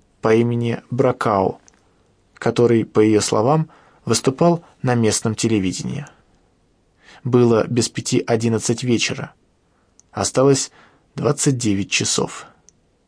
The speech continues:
Ричард завершил восьмой обход периметра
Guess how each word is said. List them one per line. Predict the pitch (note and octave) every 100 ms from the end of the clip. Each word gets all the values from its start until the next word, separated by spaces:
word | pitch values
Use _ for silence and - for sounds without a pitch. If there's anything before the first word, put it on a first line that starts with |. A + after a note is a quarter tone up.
| _ _ _ _ _
Ричард | - C3+ C3+ C#3 -
завершил | - A#2+ B2 B2+ - C#3+
восьмой | B2+ A#2 - B2
обход | - A2+ - C#3 C3+
периметра | - C3 G#2 - - -